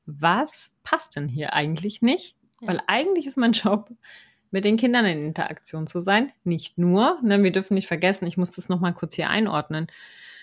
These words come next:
Speaker 1: Ähm, Berliner Kitas haben kaum Vor- und Nachbereitungszeit. Alle Kitas
Speaker 2: Ja.
Speaker 1: sind eigentlich ganztags offen und Teamsitzungen laufen immer während der Betreuungszeit.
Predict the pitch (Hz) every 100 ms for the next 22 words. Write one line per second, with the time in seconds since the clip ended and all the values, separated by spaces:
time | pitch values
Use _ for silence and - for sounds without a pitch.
0 | - _ 185 175 175 165 180 - _ _
1 | 190 180 180 180 165 170 208 170 - 170
2 | 160 151 - - 202 156 156 156 139 147
3 | 151 - 120 120 151 - - 143 143 -
4 | _ - 196 208 196 190 180 175 175 165
5 | 160 165 151 - 190 196 190 - - 165
6 | 180 170 - 160 - - _ - 196 185
7 | 180 - 170 160 156 151 - 147 190 202
8 | 208 202 202 - _ _ 165 180 185 190
9 | 170 160 - - 160 156 170 - - 165
10 | 151 160